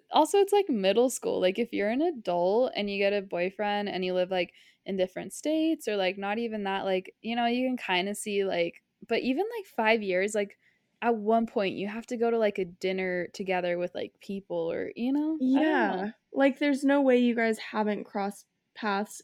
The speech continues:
Speaker 2: within those five years or, like, been in the same state together. So, that's kinda weird.
Speaker 1: Yeah, that is definitely weird. I am saying that.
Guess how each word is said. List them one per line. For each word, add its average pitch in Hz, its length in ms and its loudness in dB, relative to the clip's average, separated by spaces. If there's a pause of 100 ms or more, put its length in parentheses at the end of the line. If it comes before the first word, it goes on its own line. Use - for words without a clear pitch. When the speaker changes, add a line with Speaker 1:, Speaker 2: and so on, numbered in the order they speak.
(120)
Speaker 2:
within 220 320 2
those 208 180 -2
five 196 220 -4
years 196 280 0
or, 202 100 -4
like, 190 280 -6
been 190 180 -2
in 185 120 -2
the 185 80 -4
same 190 260 -6
state 180 340 -4
together. - 480 -4 (720)
So, 202 600 -4 (520)
that's - 580 -6
kinda 214 340 -6
weird. 180 360 -6 (320)
Speaker 1:
Yeah, 190 340 0 (220)
that 226 300 4
is 233 200 2
definitely 185 640 0
weird. - 380 -8 (200)
I 185 100 -2
am 185 340 -6 (300)
saying - 320 -8
that. - 200 -14